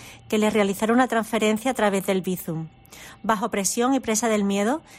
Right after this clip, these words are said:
la víctima realizó la transferencia al número de teléfono que los atacantes le facilitaron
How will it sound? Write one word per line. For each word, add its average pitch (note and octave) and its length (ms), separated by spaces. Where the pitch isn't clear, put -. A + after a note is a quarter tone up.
la F#3 100
víctima A3 380
realizó G#3 400
la G#3 120
transferencia G3+ 580
al G#3+ 80
número G#3 220
de G#3 80
teléfono G3 540
que F#3+ 100
los F#3 160
atacantes F#3+ 560
le G3+ 120
facilitaron G3 720